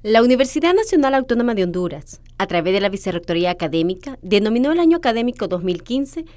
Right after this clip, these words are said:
con el nombre Óscar Acosta, como homenaje al escritor, crítico literario, político y diplomático, hombre que dejó huellas en la construcción de la cultura y la ciudadanía hondureña.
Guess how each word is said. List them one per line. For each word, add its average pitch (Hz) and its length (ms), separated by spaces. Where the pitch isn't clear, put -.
con 185 180
el 165 140
nombre 202 380
Óscar 220 420
Acosta, 160 560
como 269 200
homenaje 320 360
al 370 80
escritor, 185 680
crítico 220 380
literario, 160 640
político 226 500
y 277 60
diplomático, 165 720
hombre 339 300
que 339 100
dejó 277 240
huellas 269 380
en 277 60
la 233 80
construcción 208 640
de 214 60
la 202 100
cultura 208 500
y 220 120
la 214 100
ciudadanía 190 720
hondureña. 147 540